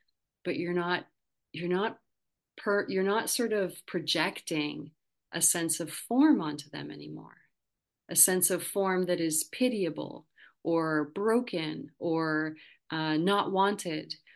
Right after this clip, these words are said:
or, uh, death-ridden. You are not perpetrating a subtle kind of violence against them anymore because you see them also as you,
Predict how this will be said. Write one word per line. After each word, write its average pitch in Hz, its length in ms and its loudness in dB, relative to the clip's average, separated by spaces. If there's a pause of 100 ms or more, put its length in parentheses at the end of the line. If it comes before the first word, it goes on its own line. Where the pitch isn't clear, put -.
(220)
or, 156 580 2
uh, 156 160 0
death-ridden. 156 800 -4 (400)
You 226 440 8
are 247 180 4
not 175 480 -2
perpetrating 175 1040 -2
a - 80 -6
subtle 190 340 2
kind 180 260 -4
of 151 160 -6
violence 156 800 -2
against 170 600 -2
them 170 120 -2
anymore 143 600 -6 (720)
because 170 640 0
you 185 380 0
see 202 280 0
them 151 420 -6 (380)
also 190 580 -6 (600)
as 147 220 -2
you, 151 320 -2